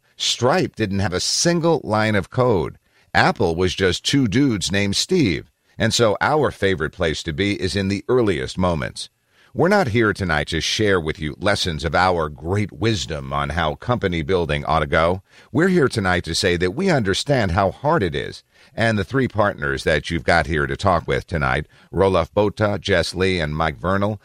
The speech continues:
are people who have actually been in the trenches building companies themselves.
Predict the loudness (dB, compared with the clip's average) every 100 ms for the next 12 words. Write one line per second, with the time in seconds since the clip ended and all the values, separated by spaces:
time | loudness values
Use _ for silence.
0 | _ -2 -2 0 -2 0 0 -2 -4 -4
1 | -4 -2 -2 -2 -2 0 2 2 2 2
2 | 2 0 -2 -2 -2 0 0 0 0 -2
3 | 0 2 4 2 -2 0 -2 -2 -2 -2
4 | -2 -2 2 2 0 -6 -14